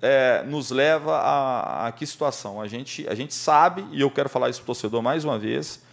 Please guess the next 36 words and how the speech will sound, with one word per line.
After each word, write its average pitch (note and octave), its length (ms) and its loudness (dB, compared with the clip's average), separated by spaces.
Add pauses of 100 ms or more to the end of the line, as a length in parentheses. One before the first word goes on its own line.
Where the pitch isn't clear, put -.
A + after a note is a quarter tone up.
(400)
que, A#2 580 0 (300)
é, F#2+ 480 -2
a G#2 140 -4
gente B2 300 -8
tem D3+ 500 0
muito D3+ 440 2
trabalho G#2+ 360 6
pela F#2 180 0
frente G2+ 400 -8
ainda. G2+ 340 -10 (600)
Ah, A#2+ 480 4 (260)
a G#2 140 -4
gente C#3+ 240 -8
não, A2+ 240 -6 (680)
às F#2+ 140 -12
vezes A#2+ 180 -14 (240)
a - 40 -20
gente - 140 -18
percebe, C3 440 0
o - 20 -18
torcedor B2+ 400 -2
tá, A#2+ 400 -2
"Poxa, F3+ 380 -2
o A#2 40 -12
time D#3+ 320 -12
não, B2+ 220 -14 (240)
não A#2 100 -14
faz B2+ 300 -2
isso, D#3+ 240 -8
não A#2+ 60 -10
faz B2+ 160 -2
aquilo", D3+ 460 -6 (280)
a A#2 80 -4
gente - 220 -6
também C#3+ 240 -6
tá, C3+ 260 -6